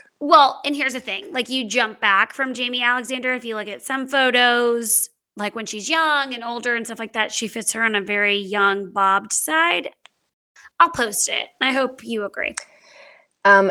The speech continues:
Speaker 2: who's your Leon?
Speaker 1: Oh, God, you're gonna hate him. You're gonna hate it so much, I don't even wanna tell you.
Speaker 2: Who?
Speaker 1: Okay, I'm gonna screw his name up. But Mac,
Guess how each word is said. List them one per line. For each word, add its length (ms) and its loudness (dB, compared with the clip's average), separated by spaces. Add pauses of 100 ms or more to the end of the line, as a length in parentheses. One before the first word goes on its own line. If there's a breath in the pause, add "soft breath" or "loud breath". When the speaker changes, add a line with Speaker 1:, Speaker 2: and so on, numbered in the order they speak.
(160)
Speaker 2:
who's 200 4
your 120 2
Leon? 640 0 (680 loud breath)
Speaker 1:
Oh, 100 0
God, 220 0
you're 80 -6
gonna 140 -2
hate 180 -4
him. 260 -8 (1300)
You're 140 2
gonna 140 4
hate 160 4
it 120 -2
so 80 0
much, 200 -2
I 40 -6
don't 140 2
even 120 0
wanna 160 -4
tell 160 -6
you. 160 -6 (420)
Speaker 2:
Who? 300 4 (2250 loud breath)
Speaker 1:
Okay, 120 0
I'm 120 0
gonna 120 -4
screw 300 0
his 140 -2
name 220 -6
up. 220 -2
But 180 -2
Mac, 760 0